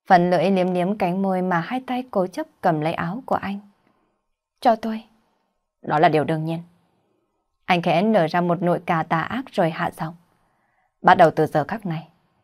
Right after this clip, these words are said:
em không có cơ hội kêu ngừng lại. Bởi vì từ bây giờ trở về sau, chủ quyền khống chế sẽ trở về nắm giữ trong tay anh.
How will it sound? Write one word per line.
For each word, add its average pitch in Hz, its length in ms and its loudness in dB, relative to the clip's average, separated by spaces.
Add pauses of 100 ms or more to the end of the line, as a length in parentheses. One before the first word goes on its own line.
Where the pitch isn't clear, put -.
(220)
em 175 140 2
không 170 180 4
có 160 120 2
cơ 185 120 0
hội 165 220 -2
kêu 170 120 -2
ngừng 160 240 -4
lại. 165 160 -10 (1200)
Bởi 208 160 8
vì 202 220 2
từ 208 260 0
bây 277 160 -2
giờ 226 280 -2
trở 185 180 -4
về 175 240 -2
sau, 240 260 -8 (420)
chủ 180 200 4
quyền 156 240 0
khống 165 200 0
chế 170 280 -4
sẽ 226 160 -2
trở 170 220 -2
về 165 160 -2
nắm 156 220 -2
giữ 180 260 -4
trong 180 200 -8
tay 180 200 -8
anh. 185 240 -10